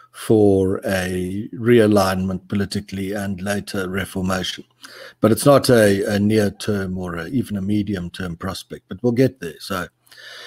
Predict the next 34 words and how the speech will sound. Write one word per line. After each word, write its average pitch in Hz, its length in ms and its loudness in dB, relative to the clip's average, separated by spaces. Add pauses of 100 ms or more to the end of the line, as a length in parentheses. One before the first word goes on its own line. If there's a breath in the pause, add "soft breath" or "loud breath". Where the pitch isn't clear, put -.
(300 loud breath)
as 131 160 4
I 123 240 6 (140)
continue, 131 560 2
don't, 120 280 -2 (680)
don't 117 260 -4 (220)
become 110 480 -6
too 110 220 -6
worried. 101 440 -4 (160)
I 90 60 -16
mean, 90 160 -14
you, 104 140 -14
you 104 180 -12
should 95 260 -10
be, 87 320 -12
have 90 120 -14
a 90 40 -18
certain 139 300 -4
level 92 220 -10
of 87 100 -20
concern, 90 600 -8
but - 300 -14 (680 soft breath)
this, 113 300 -4
this - 340 -6
thing 131 240 0
has 113 300 -4
a 117 60 -6
twist - 400 -4
in 117 140 -2
the 104 80 -10
tail, 104 420 -4 (140)
I 87 80 -10
think, 85 260 -16 (140)
South 82 320 -12
Africa. 82 480 -16